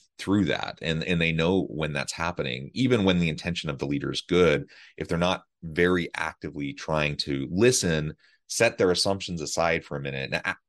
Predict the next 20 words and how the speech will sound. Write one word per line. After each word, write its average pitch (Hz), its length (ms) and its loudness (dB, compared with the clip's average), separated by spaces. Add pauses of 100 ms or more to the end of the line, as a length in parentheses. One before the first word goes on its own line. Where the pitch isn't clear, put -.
ask 117 280 0
those 98 120 2
powerful 87 380 0
questions, 76 440 -4
coupled 80 480 -2
with 69 200 -2 (320)
really 156 500 6
seeing 90 440 0
and 73 100 -8
hearing, 76 460 -2 (260)
being 95 300 2
with 73 280 2
the 64 200 -16
people 71 300 -4
that 67 140 -2
are 71 80 -4
providing 71 600 0
the, 58 340 -8
the 65 140 -2
feedback, 85 440 -2